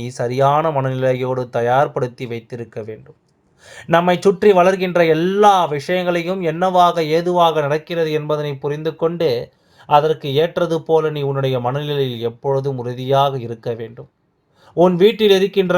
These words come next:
குழந்தைகளுக்கும் சரி, உன்னுடைய குடும்பத்தில் இருக்கின்ற ஒவ்வொருவருக்கும் சரி, நமக்கு என்ன நடக்கும், இந்த மனிதர்கள் என்ன எண்ணத்தோடு நம்மோடு பழகுகிறார்கள் என்பதனை பற்றி சரியாக நீ புரிதலை கொடுத்திருக்க வேண்டும்.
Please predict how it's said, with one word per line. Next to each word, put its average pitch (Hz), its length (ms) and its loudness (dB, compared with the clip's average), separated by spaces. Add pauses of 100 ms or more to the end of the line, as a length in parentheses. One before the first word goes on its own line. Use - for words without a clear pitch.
குழந்தைகளுக்கும் 175 760 0
சரி, 160 300 2
உன்னுடைய 160 440 0
குடும்பத்தில் 180 500 0
இருக்கின்ற 151 440 -2
ஒவ்வொருவருக்கும் 160 800 0
சரி, 139 240 0
நமக்கு 131 400 -2
என்ன 131 220 -2
நடக்கும், 151 420 -2
இந்த 143 200 -2
மனிதர்கள் 147 480 -2
என்ன 156 280 -2
எண்ணத்தோடு 156 580 -2
நம்மோடு 143 420 0
பழகுகிறார்கள் 143 800 0
என்பதனை 143 400 -2
பற்றி 151 360 -2 (800)
சரியாக 160 640 2
நீ 160 140 -4
புரிதலை 143 480 -2
கொடுத்திருக்க 131 640 -2
வேண்டும். 113 380 -8